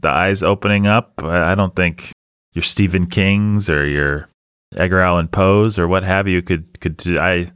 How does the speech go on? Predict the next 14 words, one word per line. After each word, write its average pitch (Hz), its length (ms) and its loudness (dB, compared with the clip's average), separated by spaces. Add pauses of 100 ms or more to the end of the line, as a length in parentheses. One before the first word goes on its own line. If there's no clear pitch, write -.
(180)
I - 40 0
don't 269 140 2
know 160 120 2
that 131 120 2
I've 107 160 0
heard 143 160 0
a 101 80 2
better 113 340 2
description 95 640 -2 (440)
of 76 120 -4
a 82 60 0
specter 98 720 -2 (460)
picking 95 320 -2
up 92 260 0